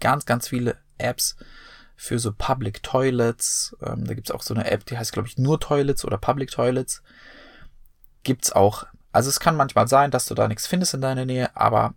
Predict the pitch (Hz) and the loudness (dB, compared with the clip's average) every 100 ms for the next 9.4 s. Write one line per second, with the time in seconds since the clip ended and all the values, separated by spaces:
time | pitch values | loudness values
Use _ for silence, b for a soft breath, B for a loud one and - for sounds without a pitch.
0 | - - 127 - 123 - 123 113 117 107 | -10 -4 -4 -2 -4 -4 -6 -2 0 0
1 | 110 113 113 - - 107 110 110 117 113 | 0 -2 -8 -6 -2 -2 -2 -2 -2 -2
2 | - 107 - - 107 110 110 107 107 107 | 0 -2 -2 -4 -2 0 2 0 0 -4
3 | - - - - 151 - 156 135 131 139 | -8 -6 0 4 4 2 0 0 0 -2
4 | 127 B B B B B B B B B | -4 B B B B B B B B B
5 | - 123 110 110 110 - 107 107 107 110 | -2 2 4 4 2 2 0 0 0 -2
6 | - 107 101 107 - 110 107 110 - - | -4 -2 -2 -4 -6 -2 -2 0 -4 0
7 | - 160 170 - 147 - - b b b | 2 2 0 -2 0 2 0 b b b
8 | b - - 110 110 110 - - - - | b -10 -4 0 0 -2 -4 -6 -4 -2
9 | 104 104 104 | -2 -2 -6